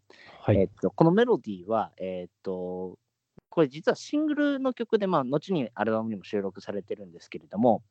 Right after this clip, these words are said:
Speaker 1: はい。
Speaker 2: 九十四年に、えっと、九十四年に、えっと、二枚シングルがリリースされてるんですけど、ゴーゴーランズディスワールドっ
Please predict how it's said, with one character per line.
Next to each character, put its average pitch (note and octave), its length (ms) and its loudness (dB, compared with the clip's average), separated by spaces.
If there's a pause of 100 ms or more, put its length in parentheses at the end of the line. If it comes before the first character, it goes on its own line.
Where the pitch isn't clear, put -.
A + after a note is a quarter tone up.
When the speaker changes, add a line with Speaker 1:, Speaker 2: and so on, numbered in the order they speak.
(260)
Speaker 1:
は - 180 -2
い。 - 20 0
Speaker 2:
九 C#4+ 180 8
十 G3 280 -4
四 G#3+ 160 0
年 E3+ 240 2 (280)
に、 G3+ 300 0 (480)
え G2+ 200 -2
っ - 20 -16 (100)
と、 F2 640 -6 (540)
九 A3+ 140 6
十 A2 120 0
四 G#2+ 100 6
年 G#2+ 340 0 (260)
に、 G#3+ 240 4 (120)
え G2+ 80 -2
っ - 40 -6
と、 - 100 -6
二 G#3+ 160 6
枚 D#3+ 180 4
シ - 140 -4
ン G#2 40 0
グ F#2+ 80 -6
ル F2+ 60 -10
が E2+ 100 -10
リ F2 120 -8
リ F#2 100 -8
ー - 40 -10
ス E2+ 100 -14
さ F#2 140 -4
れ F2 80 -4
て - 100 -8
る E2+ 80 -6
ん E2 60 -12
で E2 80 -16
す - 80 -20
け C3+ 100 6
ど、 D#3+ 220 8 (160)
ゴ D#3 140 10
ー - 20 -6
ゴ D#3 100 8
ー - 40 8
ラ D3 100 2
ン C#3+ 80 -2
ズ C3 100 -12
デ C3+ 140 2
ィ - 20 -12
ス C3 100 -10
ワ B2 100 2
ー - 20 2
ル G2+ 80 -2
ド F2 80 -18
っ D#2 40 -18